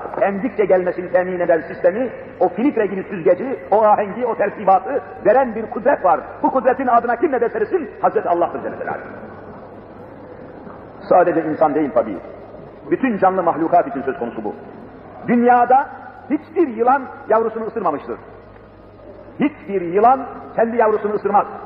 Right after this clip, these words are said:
Kendi yavrusuna şefkatle, merhametle bakar. Dünyada hiçbir yırtıcı aslan kendi yavrusunu parçalamamıştır. O yırtıcı, yeleli aslan, kaplan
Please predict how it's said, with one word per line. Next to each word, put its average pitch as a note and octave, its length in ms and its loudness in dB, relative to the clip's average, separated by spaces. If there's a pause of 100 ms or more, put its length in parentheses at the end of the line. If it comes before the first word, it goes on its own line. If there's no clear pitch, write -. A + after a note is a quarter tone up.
(100)
Kendi A#3 260 2
yavrusuna A3 600 2 (220)
şefkatle, A#3+ 460 2
merhametle A3+ 380 2
bakar. D#3 200 -2 (760)
Dünyada B3 500 4
hiçbir A3+ 380 -6
yırtıcı A3 460 0
aslan B3+ 360 4 (600)
kendi A#3 220 2
yavrusunu A#3 380 2
parçalamamıştır. G#3+ 640 2 (1040)
O G#3 120 6
yırtıcı, A3 460 0
yeleli A3 460 4
aslan, G#3 420 0
kaplan G#3+ 380 2